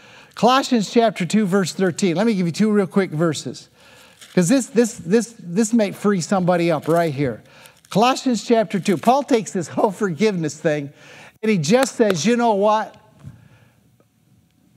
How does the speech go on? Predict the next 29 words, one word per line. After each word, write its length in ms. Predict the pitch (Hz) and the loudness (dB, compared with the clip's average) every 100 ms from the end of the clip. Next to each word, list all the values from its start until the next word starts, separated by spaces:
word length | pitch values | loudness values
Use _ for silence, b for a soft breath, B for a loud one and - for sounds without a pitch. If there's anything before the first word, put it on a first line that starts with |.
| _ | _
You're 140 | 208 269 | 0 2
never 200 | 254 220 | 2 2
gonna 180 | 220 | 0
be 100 | 208 | 2
able 100 | 214 | 0
to 120 | 185 - | 0 -2
confess 400 | 175 208 202 202 | -2 0 0 0
and 80 | |
be 80 | 175 | -4
sorry 380 | - 214 214 196 | -2 0 0 0
enough 260 | 170 180 170 | 0 -2 -2
to 60 | |
get 240 | 160 190 - | -4 -4 -4
forgiven 480 | 170 143 214 190 156 | -8 0 0 0 -2
to 180 | 151 - | -4 -2
satisfy 640 | 226 214 180 - - 190 | 0 0 0 -2 0 0
your 200 | 175 156 | 2 -2
mind, 380 | 160 220 202 151 | 0 0 0 -2
which 200 | 160 - | -4 -2
feels 240 | 190 147 | -2 -2
guilt 220 | 139 196 | -2 -4
and 140 | 165 127 | -4 -2
condemnation. 720 | 185 160 151 196 185 165 131 | -2 0 -2 -2 -2 -6 -6
So 120 | 190 | -4
let 120 | 233 | 0
me 80 | 240 | 2
help 260 | 202 190 - | 2 0 -4
you 240 | - | -14
out." 80 | 110 | -20